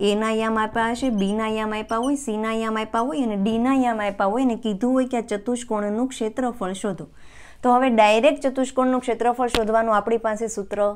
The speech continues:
નથી, તો તમારે એક વિકર્ણ દોરી નાખવાનું. આ વિકર્ણ દોરાઈ ગયો. હવે ટોટલ કેટલા થઈ ગયા ત્રિકોણ? બે. એક ત્રિકોણ આ અને એક ત્રિકોણ આ. તો ત્રિકોણનું ક્ષેત્રફળ શોધવાનું સૂત્ર આપણી પાસે છે.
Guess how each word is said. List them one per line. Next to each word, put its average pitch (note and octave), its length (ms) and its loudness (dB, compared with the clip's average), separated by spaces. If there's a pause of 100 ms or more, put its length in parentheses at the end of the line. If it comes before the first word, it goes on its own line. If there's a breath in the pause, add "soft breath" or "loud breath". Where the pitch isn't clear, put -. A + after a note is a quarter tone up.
(140)
નથી, G3+ 440 -4 (500 loud breath)
તો C#4 80 6
તમારે C4+ 540 6
એક C#4 140 0
વિકર્ણ A#3 600 4
દોરી F3 300 2
નાખવાનું. E3 480 -8 (480)
આ F#3+ 60 -2
વિકર્ણ B3 500 2
દોરાઈ D4 260 6
ગયો. G#3 220 0 (300 loud breath)
હવે A#3+ 180 6
ટોટલ B3+ 300 2
કેટલા C4+ 300 2
થઈ D4 200 2
ગયા B3 200 4
ત્રિકોણ? A#3 400 0
બે. A3 340 4 (160)
એક A#3 260 -2
ત્રિકોણ A3+ 440 -2
આ D4+ 380 2
અને G#3+ 280 -4
એક B3+ 260 0
ત્રિકોણ G3+ 360 -4 (100)
આ. F3+ 140 -2 (200)
તો G3+ 80 -6
ત્રિકોણનું D4 680 2
ક્ષેત્રફળ B3 520 0
શોધવાનું A3+ 520 2
સૂત્ર A3 280 -4
આપણી G#3+ 280 2
પાસે F#3+ 380 -6
છે. - 300 -6